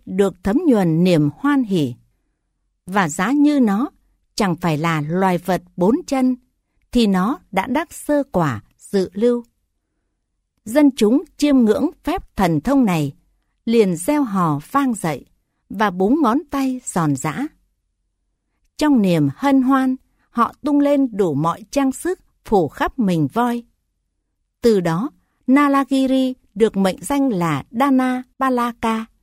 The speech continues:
tài hộ, giữ kho báu. Bấy giờ, vào dịp gặp gỡ voi tài hộ này, tám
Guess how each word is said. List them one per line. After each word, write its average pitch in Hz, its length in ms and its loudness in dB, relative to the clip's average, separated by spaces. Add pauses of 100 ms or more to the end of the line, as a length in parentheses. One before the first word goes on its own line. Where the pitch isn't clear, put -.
(500)
tài 196 260 0
hộ, 165 340 -2 (460)
giữ 277 400 -2
kho 254 240 0
báu. 208 360 -4 (1400)
Bấy 208 240 2
giờ, 165 300 -2 (540)
vào 214 240 -2
dịp 185 240 0 (100)
gặp 190 260 -2
gỡ 214 260 -4 (140)
voi 277 220 0 (100)
tài 180 200 -2
hộ 175 220 -2
này, 170 340 -2 (680)
tám 226 240 -2